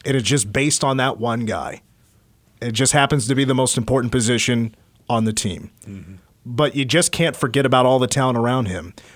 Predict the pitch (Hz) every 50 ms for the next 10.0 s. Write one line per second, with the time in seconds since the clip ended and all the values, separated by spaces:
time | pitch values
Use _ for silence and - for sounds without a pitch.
0 | - - - 151 156 170 156 180 190 185 170 - - 165 160 151 - - 147 147
1 | 135 110 110 131 127 135 131 - - - 135 131 123 - 127 110 - 117 123 120
2 | 110 113 107 104 101 - - - - - _ _ _ _ _ _ _ _ _ _
3 | _ _ _ _ _ _ - 127 113 110 107 - 98 90 - - 90 87 - -
4 | - - - 131 107 120 110 95 90 92 85 - 92 139 139 127 - 147 147 156
5 | 151 - 165 143 - - - - 147 143 151 156 151 151 - - 151 151 147 147
6 | 147 123 143 135 143 143 - - 139 131 135 135 139 135 117 120 113 110 107 107
7 | 107 104 104 - - _ _ _ _ _ _ _ _ _ _ _ _ - 127 113
8 | 104 135 151 156 151 143 123 143 147 147 147 131 139 139 139 127 135 135 131 127
9 | - 139 123 131 117 113 127 131 131 135 135 123 - 135 127 123 123 123 120